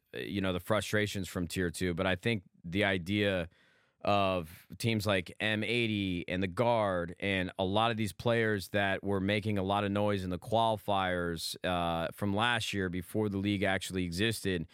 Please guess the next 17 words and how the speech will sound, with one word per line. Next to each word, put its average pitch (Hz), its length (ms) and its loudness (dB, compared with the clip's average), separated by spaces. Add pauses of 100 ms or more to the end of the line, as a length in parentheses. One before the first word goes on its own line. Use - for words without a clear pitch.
(280)
there's 113 240 4
just 107 320 -2
so 117 240 2
much 117 300 -2
talent 107 420 0
in 95 180 0
North 98 260 0
America, 104 640 0 (460)
and 98 200 2
they 95 260 2 (140)
have 104 300 0
not 104 240 0
had 95 180 0
an 92 80 -2
opportunity 90 540 -2
to 82 80 -4
shine, 85 640 -2